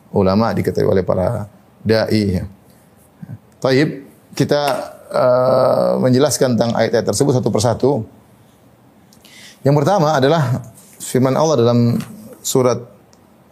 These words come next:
Ali Imran ayat seratus dua. Allah berfirman, "Ya ayyuhalladzina amanu taqullaha haqqa tuqatih."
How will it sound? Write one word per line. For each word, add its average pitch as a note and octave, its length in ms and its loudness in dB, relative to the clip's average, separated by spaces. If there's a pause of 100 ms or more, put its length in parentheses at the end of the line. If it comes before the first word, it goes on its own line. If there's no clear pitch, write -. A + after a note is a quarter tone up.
(100)
Ali A#2 240 2
Imran B2+ 640 2
ayat A#2+ 160 0
seratus A#2 320 0
dua. D3+ 320 2 (160)
Allah A#2+ 240 0
berfirman, C3+ 480 0
"Ya D3+ 80 4
ayyuhalladzina C3+ 720 2
amanu B2 320 0
taqullaha B2 720 0 (400)
haqqa B2+ 320 -2
tuqatih." G2 560 0